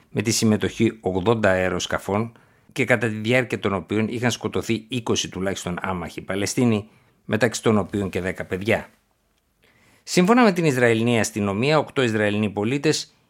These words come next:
είχαν τραυματιστεί στις πόλεις Χολόν και Γιβατίιμ, ενώ οι Ισραηλινές αρχές αναγκάστηκαν να διακόψουν τη λειτουργία του αεροδρομίου Μπεν Γκουριόν έξω από το Τελ Αβίβ,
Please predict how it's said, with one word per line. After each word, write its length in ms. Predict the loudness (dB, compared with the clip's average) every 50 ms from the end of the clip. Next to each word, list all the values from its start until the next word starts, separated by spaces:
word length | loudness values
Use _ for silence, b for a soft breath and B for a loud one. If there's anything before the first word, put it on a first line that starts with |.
| b _ -10
είχαν 280 | -8 -4 -2 -2 -2
τραυματιστεί 580 | 0 0 0 0 0 -2 -2 -2 -6 -6 -4 -6
στις 260 | -6 -4 -6 -8 -8
πόλεις 460 | _ -2 0 0 2 0 -2 -2 -6
Χολόν 440 | -8 -4 -2 0 0 2 0 0 -2
και 120 | -2 -4 -4
Γιβατίιμ, 920 | -4 -2 -4 -6 -4 -2 -4 -4 -4 -4 -4 -2 -2 0 0 0 -2 -4 -8 b b b b b b b b b -2
ενώ 140 | 0 2 2
οι 40 |
Ισραηλινές 560 | 2 2 4 4 2 4 2 2 2 2 4 4
αρχές 340 | 2 2 2 0 0 2
αναγκάστηκαν 600 | 2 0 0 0 0 2 2 2 2 0 0 0 0
να 80 | 2
διακόψουν 520 | 2 2 0 0 2 0 0 0 0 -2 0
τη 80 | 0
λειτουργία 540 | 0 0 0 0 -2 -2 0 2 4 4 4
του 120 | 4 4 4
αεροδρομίου 560 | 6 6 4 4 2 2 2 2 2 2 2
Μπεν 240 | 4 4 4 4 4
Γκουριόν 420 | 2 0 0 0 2 2 4 4
έξω 200 | 2 0 0 -2
από 100 | -4 -4
το 100 | -6 -4
Τελ 200 | 0 0 0 2
Αβίβ, 320 | 0 0 0 -2 -2 -2